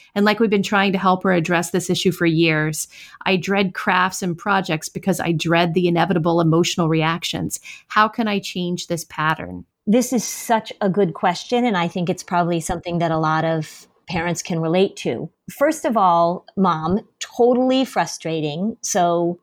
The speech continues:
Speaker 2: I can hear you're sort of beating yourself up a little bit and saying, "Oh, I, you know, I can't handle this as well as I want to handle that." So give yourself a little bit of slack here because it is really frustrating. And this is what I always think about when I'm with families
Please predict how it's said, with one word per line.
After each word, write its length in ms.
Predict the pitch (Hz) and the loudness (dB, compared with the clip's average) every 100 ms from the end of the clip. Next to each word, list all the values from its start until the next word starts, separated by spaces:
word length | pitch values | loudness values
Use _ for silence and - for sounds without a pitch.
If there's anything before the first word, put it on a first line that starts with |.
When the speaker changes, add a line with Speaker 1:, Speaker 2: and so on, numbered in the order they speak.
| - | -4
Speaker 2:
I 80 | 180 | -2
can 140 | 196 | 0
hear 180 | 175 185 | 0 0
you're 200 | 180 175 | 0 0
sort 180 | - 185 | -2 -2
of 160 | 160 | 0
beating 260 | 196 202 196 | 2 4 2
yourself 360 | 170 - 175 | 0 0 0
up 160 | 185 180 | 0 0
a 40 | |
little 220 | 170 170 165 | -2 0 0
bit 240 | 165 165 | 0 0
and 140 | 185 | -2
saying, 280 | - 170 175 | -2 -2 2
"Oh, 280 | 180 202 208 | 2 4 4
I, 260 | 196 190 - | 2 2 0
you 100 | 190 | 0
know, 120 | 175 | 2
I 140 | 175 | 2
can't 280 | 180 202 190 | 2 0 -2
handle 540 | 175 185 190 185 185 175 | 0 0 2 2 2 2
this 220 | 185 175 | 0 0
as 140 | 175 | 0
well 200 | 175 180 | 2 2
as 120 | 180 180 | 2 2
I 80 | |
want 260 | 175 175 175 | 0 0 -2
to 80 | 175 | -4
handle 380 | 180 175 170 165 | -4 -2 -2 0
that." 260 | 170 170 | 0 -2
So 300 | - 170 170 | -4 -2 -2
give 140 | - 196 | 0 0
yourself 340 | 202 196 185 | 0 -2 -2
a 40 | 185 | 0
little 200 | 175 170 | -2 0
bit 140 | 180 | -2
of 100 | 170 | -2
slack 300 | - 175 175 | 0 -2 -2
here 200 | - 160 | -6 -6
because 560 | 160 165 165 160 156 - | -6 -6 -4 -4 -4 -8
it 120 | 180 175 | -2 0
is 120 | 175 175 | 0 -2
really 200 | 165 160 | -2 -2
frustrating. 580 | 160 156 - 151 151 156 | -4 -8 -6 -6 -4 -4
And 100 | 190 | 0
this 140 | 202 226 | 0 -2
is 100 | 202 | -2
what 120 | 202 | 2
I 100 | 185 | 4
always 400 | 170 214 285 285 | 4 2 0 -2
think 180 | 277 269 | -4 -2
about 280 | 190 175 | 0 0
when 120 | 185 175 | 0 -2
I'm 160 | 175 | -2
with 140 | 175 - | -4 -4
families 560 | 165 151 147 151 - | -6 -4 -2 -4 -6